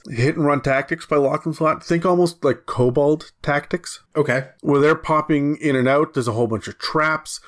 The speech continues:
Speaker 1: There's, uh, they shoot down a long corridor. You turn the corridor, it's, it's a hundred and sixty feet long. They shoot bow and arrow th-, down the corridor. It hits you, and then they're gone.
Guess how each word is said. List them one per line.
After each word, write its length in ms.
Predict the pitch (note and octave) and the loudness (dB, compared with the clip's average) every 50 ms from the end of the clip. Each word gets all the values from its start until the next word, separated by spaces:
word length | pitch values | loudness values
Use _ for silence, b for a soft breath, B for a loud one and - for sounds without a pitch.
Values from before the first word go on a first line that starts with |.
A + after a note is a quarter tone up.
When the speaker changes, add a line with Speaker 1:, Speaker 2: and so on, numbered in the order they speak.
| b b b b _ | b b b b _
Speaker 1:
There's, 480 | - C#3 B2+ B2 A#2 A2+ G#2+ - - | 0 2 2 4 4 2 0 0 -4
uh, 160 | - - B2 A#2+ | -4 -4 -4 -2
they 420 | C3+ B2+ C3+ B2+ B2 B2 B2 - - - | 0 0 2 2 2 2 0 -4 -6 -6
shoot 500 | - - - - - - E3 E3+ E3+ - _ _ - D3+ | -4 -2 -2 0 0 0 0 0 -2 -4 _ _ -20 -6
down 260 | B2+ E3 D3 C#3 C#3+ | -4 0 0 2 2
a 60 | C3 | 2
long 380 | B2 A#2+ A#2+ B2 B2+ B2+ C3 B2 | 2 2 4 4 4 2 0 -2
corridor. 460 | - - C3 C3+ C#3 C3+ D3 D3 C#3+ B B B B | -2 2 2 4 4 4 2 0 -2 B B B B
You 140 | C#3 D#3+ E3+ | -2 0 2
turn 160 | E3+ E3+ D#3+ | 2 0 0
the 80 | D3 | 0
corridor, 460 | C#3 - C#3+ C#3 C#3+ C#3+ D3+ D3+ D3+ - | 0 2 2 2 4 4 4 2 2 0
it's, 220 | B2+ A2 - - | -2 -4 -6 -4
it's 240 | - C3+ A2 - - | -4 -4 -4 -2 -2
a 140 | G#2+ A2 A#2 | 0 2 2
hundred 300 | A#2+ C#3+ D#3 D3+ D#3 C#3 | 2 2 2 0 0 -2
and 120 | B2+ A#2+ | -4 -4
sixty 360 | - - D3 - - C#3 C3 | -2 -4 -4 -4 -4 -6 -6
feet 220 | - - B2 - - | -2 -2 -4 -2 -2
long. 360 | B2 B2+ C3 C3+ C#3 C#3+ - _ _ | 0 0 2 2 2 0 -2 _ _
They 120 | C#3+ C3 | 0 0
shoot 280 | C3 - - C#3 A2+ - | 2 2 0 -2 -2 0
bow 220 | - C3+ C3 B2+ | 2 2 4 4
and 100 | B2+ B2 | 2 2
arrow 380 | B2+ C3+ C3+ C3+ C#3 C#3 B2 - _ - - | 2 4 4 4 4 2 0 -4 _ -20 -16
th-, 220 | - B2 A#2 A#2 G#2+ | -12 -12 -12 -6 -4
down 240 | D3 C3 C3+ D3 D3 | -2 0 0 0 0
the 80 | D3 | 0
corridor. 560 | C#3 - - C#3+ C#3+ C#3+ C#3 D3 C#3+ D3 - | -2 0 2 2 4 4 4 4 4 2 2
It 160 | - A2 G#2 - | 0 -4 -6 -4
hits 320 | - - E3 D#3+ - - | -2 -2 -2 -2 -2 0
you, 240 | D#3+ D#3+ D#3+ E3 - | 2 4 4 2 2
and 160 | - A#2 G#2+ | -2 -6 -6
then 160 | G#2 G#2 G2+ G2 | -6 -6 -6 -6
they're 240 | F#2+ G2+ G2 G2+ - | -6 -8 -8 -8 -6
gone. 240 | - F#2+ F#2+ F2+ | -6 -4 -4 -6